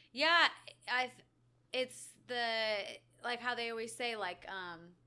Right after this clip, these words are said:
it's gonna show, I think it's gonna show who you are,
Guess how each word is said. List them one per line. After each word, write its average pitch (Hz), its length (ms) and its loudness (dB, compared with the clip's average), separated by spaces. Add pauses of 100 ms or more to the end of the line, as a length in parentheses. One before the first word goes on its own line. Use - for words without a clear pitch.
(400)
it's 220 140 -12
gonna 277 220 -2
show, 226 640 0 (540)
I 226 100 -12
think 269 160 -10
it's 302 80 -8
gonna 226 220 -8
show 208 400 -4
who 220 100 -12
you 196 280 -8
are, 185 600 -4